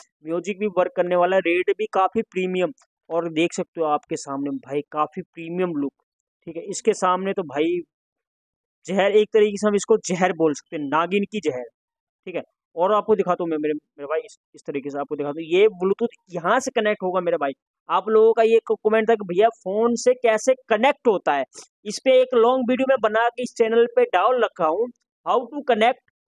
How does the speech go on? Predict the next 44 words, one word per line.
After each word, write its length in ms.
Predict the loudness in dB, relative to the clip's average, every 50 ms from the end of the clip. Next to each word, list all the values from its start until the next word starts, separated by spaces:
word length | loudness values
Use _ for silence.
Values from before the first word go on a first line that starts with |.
| _ _ -14
smart 400 | -10 -6 -2 0 0 0 0 0 2
watch 240 | 2 2 2 0 -2 -4
and 200 | -2 -2 -2 -4 -2
phone, 240 | -2 -2 -2 -2 -4 _ _ _ _ _ _
ठीक 100 | -8 -8
है। 60 | -8 -8 _ _ _ -12
इस 120 | -12 -8 -6
तरीके 300 | -2 0 0 2 2 2
से 120 | 2 2 0
मैं 120 | 0 0 0
title 320 | 0 -2 -2 -2 -2 0 2
डाल 180 | 2 2 2 2
के, 200 | 2 2 2 2 0 -2 -4 -2
डाल 200 | 0 2 2 2
रखा 180 | 0 0 0 -2
हूँ, 60 | 0
तो 80 | 2 2
आप 160 | 0 2 2
लोग 200 | 0 0 0 2 2
वो 160 | 2 2 2 0 _ _ _ _ _ -2
जाके 280 | -2 -2 0 0 0 0
वीडियो 260 | 2 0 0 2 2 4
जरूर 220 | 4 4 4 2
देखना 380 | 2 0 -2 0 -2 -2 -2 -2 -4 _ _ _ _ _ _
और 120 | -2 -2 0
मेरा 200 | 2 2 2 2 2 0 -2
Insta 260 | -2 -2 0 2 2
आईडी 260 | 4 4 2 0 0 0
जरूर 220 | 2 4 4 2
फॉलो 260 | 2 2 2 2 2 2
करना। 200 | 0 -2 -4 -4 -6 -6 -6 -6
आपके 300 | -6 -6 -6 _ -2 0
लिए 180 | 0 0 -2 -4 -6 _ -6 -6
ऐसा 220 | -6 -4 -4 -4
ही 120 | -2 -2 -2 -4
ऐसा 180 | -4 -2 -2 -2
offer 280 | -2 -2 -2 -4 -4 -2
मैं 120 | 0 2
लाता 320 | 4 4 2 2 2 2
रहता 200 | 2 2 2 2
हूँ 80 | 2 2
हमेशा 260 | 2 0 0 0 2
मेरे 160 | 2 2 2 2
भाई। 200 | 2 0 0 0